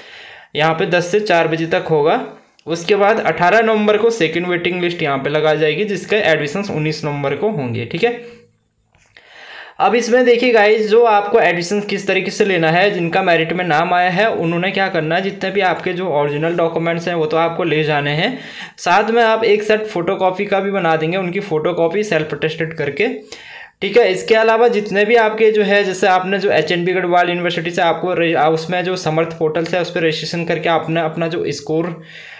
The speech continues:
वो download कर लेना है वहाँ से। एनटीए का जो आपका score card है वो भी आपको download कर लेना है। ये सारे आपके सेल्फ अटेस्टेड होने हैं, ठीक है। और इसमें जो fees है, fees इनका जो है Ashley Hall पे Central Bank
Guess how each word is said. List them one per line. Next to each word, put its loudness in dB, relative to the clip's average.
वो 0
download 0
कर 0
लेना 0
है 0
वहाँ 2
से। -4
एनटीए 0
का 0
जो 0
आपका 2
score -4
card 2
है 2
वो 2
भी 2
आपको -2
download 0
कर 2
लेना 0
है। 2
ये 6
सारे 2
आपके 2
सेल्फ 2
अटेस्टेड 0
होने -2
हैं, -4
ठीक -2
है। -4
और 4
इसमें 2
जो 2
fees -2
है, 4
fees 0
इनका 2
जो 2
है 2
Ashley 0
Hall 2
पे 0
Central 0
Bank -2